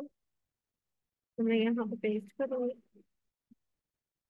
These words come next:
एक तो मैं extra टैब बंद कर दूँ। और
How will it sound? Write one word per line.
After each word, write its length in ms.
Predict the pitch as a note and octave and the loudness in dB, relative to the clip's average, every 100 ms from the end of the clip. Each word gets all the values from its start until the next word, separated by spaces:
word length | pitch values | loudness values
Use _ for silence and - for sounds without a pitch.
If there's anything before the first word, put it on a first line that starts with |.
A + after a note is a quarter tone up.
| _ _ _ _ _ _ _ _ _ _ _ _ _ - | _ _ _ _ _ _ _ _ _ _ _ _ _ -4
एक 160 | G#3+ - | -4 -2
तो 140 | G#3+ | 0
मैं 180 | G#3+ G#3+ | 2 2
extra 400 | A3 G#3+ - A#3 | -2 -4 -4 -4
टैब 260 | A3+ A3 A3+ G#3+ | 0 0 0 0
बंद 180 | G#3+ G#3 | 0 0
कर 100 | G#3 | -4
दूँ। 160 | A#3+ C#4+ _ _ _ _ _ _ _ _ _ _ _ _ _ _ _ _ _ _ _ _ _ _ _ _ _ A3 | -4 -12 _ _ _ _ _ _ _ _ _ _ _ _ _ _ _ _ _ _ _ _ _ _ _ _ _ -2
और 160 | G#3 | -2